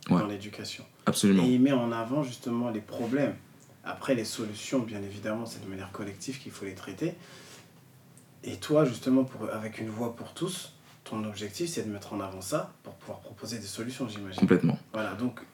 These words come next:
Speaker 2: explique-nous Une Voix pour tous, c'est quoi, comment ?
Speaker 1: Ouais.
Speaker 2: C'est une association ?
Speaker 1: C'est une association.
Speaker 2: Voilà.
Speaker 1: Alors, en fait, on, on, en,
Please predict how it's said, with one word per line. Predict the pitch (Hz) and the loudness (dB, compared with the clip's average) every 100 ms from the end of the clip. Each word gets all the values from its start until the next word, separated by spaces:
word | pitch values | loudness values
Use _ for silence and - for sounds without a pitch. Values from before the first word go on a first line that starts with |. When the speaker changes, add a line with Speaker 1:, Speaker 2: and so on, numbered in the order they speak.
| - | -4
Speaker 2:
explique-nous | 147 139 - 156 156 | -2 -2 2 4 6
Une | 151 | 6
Voix | 127 131 | 6 4
pour | - | 2
tous, | - 139 | -12 -8
c'est | - 127 | -2 -2
quoi, | - 123 131 131 | 0 2 2 2
comment ? | 120 117 120 135 135 135 | -2 0 2 2 0 4
Speaker 1:
Ouais. | - 107 - - - | 4 2 -4 -16 -14
Speaker 2:
C'est | - | -2
une | 123 | 0
association ? | 120 131 127 127 165 180 | 2 0 2 2 4 2
Speaker 1:
C'est | 185 - | 4 6
une | 87 | 6
association. | 82 - 82 - 107 | 6 4 2 6 8
Speaker 2:
Voilà. | 113 104 104 | 8 6 6
Speaker 1:
Alors, | 85 | 8
en | 85 | 8
fait, | 107 104 | 6 6
on, | 85 76 - | 6 4 6
on, | 80 80 - - | 8 8 6 4
en, | - - | 4 6